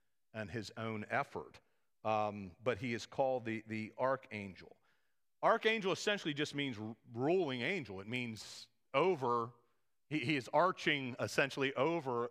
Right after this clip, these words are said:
the rest. That's, that's basically what the name means, that Michael is the most powerful of the angels. I think sometimes because Satan, uh, is referred to in the Bible a-,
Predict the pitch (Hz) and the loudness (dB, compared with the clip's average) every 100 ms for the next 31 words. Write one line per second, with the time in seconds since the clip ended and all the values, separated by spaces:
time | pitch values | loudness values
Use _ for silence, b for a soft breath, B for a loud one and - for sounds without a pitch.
0 | - 110 113 120 87 - - 120 - 113 | -4 -2 0 0 -2 -12 -4 -4 -4 -12
1 | 131 120 - 139 - 120 107 110 104 101 | -4 -4 -2 -6 -4 -6 -6 -6 -8 -8
2 | 95 143 92 - _ _ _ _ _ _ | -8 -8 -10 -14 _ _ _ _ _ _
3 | 117 110 117 120 135 135 127 127 120 117 | -2 -2 -2 0 0 0 -4 -2 -2 -2
4 | 110 101 98 113 107 107 - - 98 104 | -6 -10 -8 -4 -4 -4 -6 -2 0 0
5 | 104 - 101 92 b b b _ 107 98 | -4 -6 -8 -8 b b b _ -8 -4
6 | 110 131 180 170 82 - - - _ _ | -2 0 0 -4 -10 -18 -20 -20 _ _
7 | _ _ 107 170 170 - 233 247 - 214 | _ _ -4 -2 -2 -2 0 0 0 2
8 | 202 143 143 - 170 151 - - 190 196 | 2 -2 -8 0 0 0 -6 -4 0 0
9 | 190 170 160 147 139 131 127 131 120 120 | 0 -6 -4 0 2 4 2 -2 -4 -6
10 | 120 151 151 - 147 139 127 113 127 131 | -2 0 0 -2 -4 -2 -2 2 2 2
11 | 123 120 117 117 | -2 -2 0 0